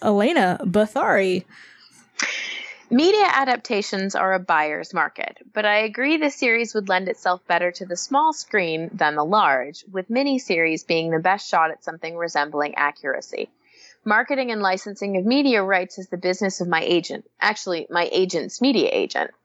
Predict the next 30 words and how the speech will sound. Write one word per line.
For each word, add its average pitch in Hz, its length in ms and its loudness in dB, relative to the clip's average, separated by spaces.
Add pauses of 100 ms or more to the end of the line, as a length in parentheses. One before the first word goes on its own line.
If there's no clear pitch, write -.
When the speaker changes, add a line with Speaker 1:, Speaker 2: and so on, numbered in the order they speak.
(380)
Speaker 2:
and 185 200 0
tricky 240 320 0
stuff, - 460 -2
but 190 140 -2
we 233 140 0
are 233 160 2
open 302 280 -2
to 269 140 0
a 214 60 2
bona 277 320 0
fide 226 380 0
offer. - 420 -2 (240)
Bona 185 220 0
fide, 190 640 2
in 202 200 -6
this 202 180 -2
case, 165 380 0
is 180 180 -2
a 190 60 0
code 285 320 0
term 226 300 0
for 196 180 0
a 180 40 -2
solvent 247 580 0
production 196 500 -2
company 160 420 -4
with 147 140 0
a 156 40 -4
track 240 380 0
record 175 380 0